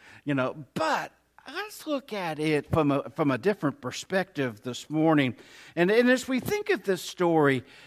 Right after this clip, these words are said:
uh, let's be reminded of some things. First of all, the Jews,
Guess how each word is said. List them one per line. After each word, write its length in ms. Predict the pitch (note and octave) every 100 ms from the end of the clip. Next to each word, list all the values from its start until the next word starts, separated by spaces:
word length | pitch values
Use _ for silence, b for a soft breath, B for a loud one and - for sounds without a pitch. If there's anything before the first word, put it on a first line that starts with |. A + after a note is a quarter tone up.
| -
uh, 400 | E3 E3 E3 D3 - G#3
let's 220 | C4 D#4
be 120 | D#4
reminded 580 | A#3+ A3 E3+ C#3+ B2+ A2+
of 120 | G#2
some 160 | - A#2+
things. 320 | - F#2 G2
First 320 | - C4 -
of 100 | F#3+
all, 260 | D3 G2+ - _ _ b b -
the 80 | F#3+
Jews, 840 | - C#4+ D#4 C3 E2 - - -